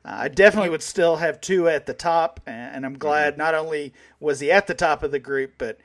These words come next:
Speaker 1: a pretty, pretty commanding lead over everyone else.
Speaker 2: You must agree with me that you think there's an extremely strong chance that Daniel Jones is a Giants starter next year.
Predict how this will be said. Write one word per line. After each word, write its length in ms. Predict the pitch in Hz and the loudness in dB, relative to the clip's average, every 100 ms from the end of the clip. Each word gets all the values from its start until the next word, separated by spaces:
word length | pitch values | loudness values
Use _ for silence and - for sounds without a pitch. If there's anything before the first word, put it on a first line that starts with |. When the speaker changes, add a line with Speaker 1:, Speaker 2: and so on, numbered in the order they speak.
| _ _ | _ _
Speaker 1:
a 100 | 131 | -8
pretty, 420 | - 220 190 151 _ | 2 2 2 -4 _
pretty 180 | - 226 | -4 -2
commanding 640 | 202 180 190 185 165 151 | -4 0 2 2 0 -4
lead 300 | 147 151 143 | -2 -4 -4
over 460 | 131 131 131 123 151 | -4 -4 -6 -8 -8
everyone 480 | 143 135 123 113 107 | -8 -8 -8 -10 -12
else. 400 | 95 85 - - _ _ _ | -14 -14 -18 -20 _ _ _
Speaker 2:
You 160 | - 196 | -12 -2
must 240 | 208 185 | 0 0
agree 320 | 165 139 151 147 | -4 -6 -4 -4
with 180 | 135 | -6
me 200 | 135 135 | -8 -8
that 120 | 123 123 | -8 -10
you 140 | 131 | -10
think 240 | 127 123 | -8 -10
there's 260 | 123 120 107 | -8 -10 -10
an 60 | 107 | -16
extremely 580 | - - 123 117 110 | -16 -14 -12 -10 -12
strong 400 | 104 113 107 104 | -12 -10 -10 -12
chance 400 | - 110 104 98 | -14 -12 -12 -14
that 140 | 107 92 | -16 -14
Daniel 320 | 104 101 98 | -14 -12 -14
Jones 460 | 107 101 98 92 90 | -12 -12 -12 -16 -18
is 120 | 80 | -20
a 60 | |
Giants 360 | 78 92 92 87 | -12 -12 -12 -14
starter 340 | - 87 82 | -16 -16 -16
next 320 | 78 - - | -20 -20 -20
year. 140 | _ | _